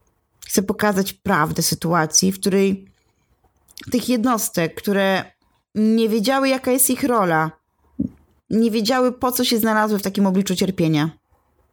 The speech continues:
Ich losy nie są nadzwyczajne.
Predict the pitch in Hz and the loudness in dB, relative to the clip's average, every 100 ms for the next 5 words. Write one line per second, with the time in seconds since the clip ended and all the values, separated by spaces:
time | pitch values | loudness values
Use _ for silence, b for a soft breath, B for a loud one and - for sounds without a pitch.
0 | _ _ _ _ _ _ _ _ _ _ | _ _ _ _ _ _ _ _ _ _
1 | _ _ _ - B B B B - - | _ _ _ -20 B B B B -8 -2
2 | 262 285 302 277 269 294 311 294 294 302 | 0 2 2 2 2 2 2 2 2 -2
3 | - _ _ _ _ _ _ _ - 214 | -8 _ _ _ _ _ _ _ -6 -2
4 | 220 202 220 339 262 196 175 175 | 0 2 0 0 2 0 0 -4